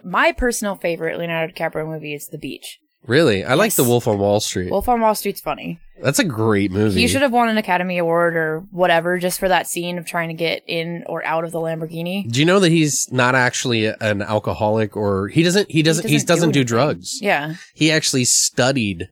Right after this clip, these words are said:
Speaker 2: like,
Speaker 1: Yeah, he
Speaker 2: how
Speaker 1: killed
Speaker 2: to
Speaker 1: it.
Speaker 2: be drunk and how to be,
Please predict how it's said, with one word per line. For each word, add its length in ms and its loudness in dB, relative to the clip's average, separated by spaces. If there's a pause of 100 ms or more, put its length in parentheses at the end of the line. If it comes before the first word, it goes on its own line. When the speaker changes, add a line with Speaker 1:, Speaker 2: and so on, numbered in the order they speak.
(180)
Speaker 2:
like, 280 4
Speaker 1:
Yeah, 60 -10
he 60 -8
Speaker 2:
how 220 4
Speaker 1:
killed 120 2
Speaker 2:
to 100 2
Speaker 1:
it. 40 -2
Speaker 2:
be 220 0
drunk 580 0
and 180 -2
how 220 2
to 80 0
be, 420 0